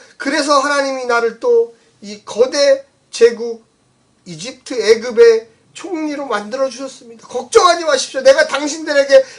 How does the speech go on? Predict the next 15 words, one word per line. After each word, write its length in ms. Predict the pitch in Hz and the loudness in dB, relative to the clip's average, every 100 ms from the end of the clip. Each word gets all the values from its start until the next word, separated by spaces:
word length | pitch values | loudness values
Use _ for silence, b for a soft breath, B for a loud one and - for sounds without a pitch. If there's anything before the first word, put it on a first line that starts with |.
| - | -8
보복하지 640 | 247 311 403 - 370 370 | -2 0 0 0 -4 -4
않습니다. 680 | 285 247 233 285 277 240 185 _ _ _ _ _ _ _ _ _ _ _ _ _ _ _ | -4 -4 -8 -14 -16 -18 -20 _ _ _ _ _ _ _ _ _ _ _ _ _ _ _
네. 60 | 180 - _ _ _ _ _ _ _ | _ -20 _ _ _ _ _ _ _
거기 200 | 233 247 | -6 2
보면 240 | 247 254 | 4 4
팔 240 | 269 269 | 4 -2
절에 460 | 277 269 269 269 269 b b b | 4 6 8 6 2 b b b
"그런즉 440 | 269 285 269 277 | 0 0 0 0
나를 360 | 269 262 277 269 | 2 4 4 2
이리로 360 | 269 269 269 | -6 -2 -2
보낸 360 | 262 262 254 254 | 0 2 2 2
이는 260 | 254 254 | 0 0
당신이 480 | 226 233 240 254 233 | -2 -6 -6 -4 -2
아니요 520 | 220 220 220 220 220 _ | 0 2 0 0 -6 _
하나님이시라. 920 | - 285 277 302 240 220 196 - - | -10 -6 -6 -8 -10 -12 -12 -16 -20